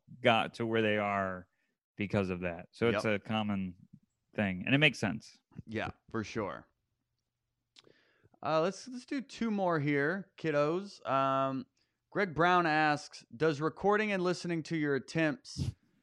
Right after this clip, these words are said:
Speaker 2: teach you anything about your delivery tone, tempo that you didn't know?"
Speaker 1: Yeah, I, I, I would say so. Um,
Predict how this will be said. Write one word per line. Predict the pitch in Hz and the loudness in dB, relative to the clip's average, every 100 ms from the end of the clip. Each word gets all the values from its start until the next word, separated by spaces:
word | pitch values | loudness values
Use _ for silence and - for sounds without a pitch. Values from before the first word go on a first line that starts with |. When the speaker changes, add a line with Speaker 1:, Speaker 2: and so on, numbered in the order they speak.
| _ _ _ _ - | _ _ _ _ -14
Speaker 2:
teach | - 208 - - | -4 -4 -2 -2
you | 180 | 0
anything | 160 190 - 180 | 2 0 -2 -2
about | 160 151 147 | 2 4 4
your | 143 135 | 2 0
delivery | 139 143 156 156 147 | 2 2 2 0 -4
tone, | - 143 139 127 | -2 -2 0 -2
tempo | - 147 143 127 113 | -4 -4 -2 0 0
that | 117 101 | -2 -4
you | 120 | -6
didn't | 110 139 131 123 | -2 -2 -2 0
know?" | 123 113 85 69 _ - - - _ _ _ - _ _ _ _ _ _ _ _ _ _ _ _ _ | 2 0 -2 -10 _ -20 -20 -20 _ _ _ -20 _ _ _ _ _ _ _ _ _ _ _ _ _
Speaker 1:
Yeah, | 151 185 156 | 12 12 12
I, | 151 | 10
I, | 117 143 - 135 | 8 6 6 6
I | |
would | 135 113 | 6 4
say | 120 107 | 4 4
so. | - 110 107 107 113 113 - | 6 8 10 8 4 -4 0
Um, | 101 110 110 110 107 104 98 | 8 10 10 8 6 0 -4